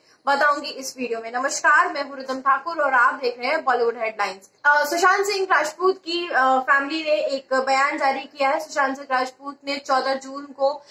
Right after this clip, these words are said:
सुसाइड कर लिया था, जिसके बाद पहली बार ऐसा है कि सुशांत सिंह की family की तरफ से कोई ऑफिशियली statement आया है। उन्होंने क्या कहा है, मैं आपको बता देती हूँ। "आपके लिए सुशांत सिंह राजपूत और हमारे लिए गुलशन था,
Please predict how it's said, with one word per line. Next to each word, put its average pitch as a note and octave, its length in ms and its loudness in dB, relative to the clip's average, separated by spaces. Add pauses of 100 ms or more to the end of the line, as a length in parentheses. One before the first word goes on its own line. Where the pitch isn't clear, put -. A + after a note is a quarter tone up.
(140)
सुसाइड D4+ 460 0
कर D4+ 220 0
लिया C#4+ 280 0
था, D4+ 180 0
जिसके D4+ 360 -4
बाद C#4 220 4
पहली C4+ 300 -2
बार C4+ 300 4
ऐसा C#4 280 -2
है C#4 160 0
कि D4+ 280 -8 (280)
सुशांत D#4+ 360 2
सिंह E4+ 140 -6
की E4+ 140 -10
family C#4+ 380 2
की D#4 100 -18
तरफ C#4 260 0
से D#4 120 -8
कोई D4+ 120 -4
ऑफिशियली D4 580 0
statement C#4+ 600 0
आया B3 200 4
है। C4 180 -2
उन्होंने C#4 360 -4
क्या C#4 260 4
कहा C4+ 280 2
है, C4 300 -4 (300)
मैं C4+ 80 4
आपको C4+ 260 2
बता C4 320 2
देती C4+ 260 -4
हूँ। C#4 220 -10 (300)
"आपके E4 420 2
लिए F#4+ 160 2
सुशांत E4 520 -2
सिंह F#4 220 -2
राजपूत D4+ 680 2
और C#4 140 4
हमारे C4+ 600 2
लिए C#4+ 340 -4
गुलशन A#3+ 420 0
था, - 340 -4